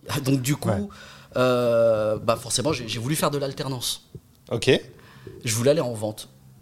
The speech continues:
Speaker 2: Ouais.
Speaker 1: Mais à l'époque, on me disait, B E P vam, c'est bouché. Donc
Speaker 2: Mmh.
Speaker 1: fais autre chose.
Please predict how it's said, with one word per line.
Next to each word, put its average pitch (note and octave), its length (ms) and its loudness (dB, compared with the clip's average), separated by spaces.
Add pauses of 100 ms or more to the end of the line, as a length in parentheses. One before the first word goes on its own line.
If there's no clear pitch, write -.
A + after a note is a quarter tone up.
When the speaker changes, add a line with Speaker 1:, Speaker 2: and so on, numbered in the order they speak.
(100)
Speaker 2:
Ouais. F2+ 340 -4 (120)
Speaker 1:
Mais A2+ 80 0
à A2 60 4
l'époque, A#2 360 0
on - 20 -6
me A#2+ 60 -6
disait, A2+ 240 -2
B B2+ 120 0
E C3+ 120 0
P B2 160 -6
vam, C3+ 380 0 (200)
c'est - 220 0
bouché. A2+ 380 -2 (340)
Donc B2 180 -4
Speaker 2:
Mmh. - 40 -4
Speaker 1:
fais B2 100 -6
autre A2 160 -8
chose. G2 180 -8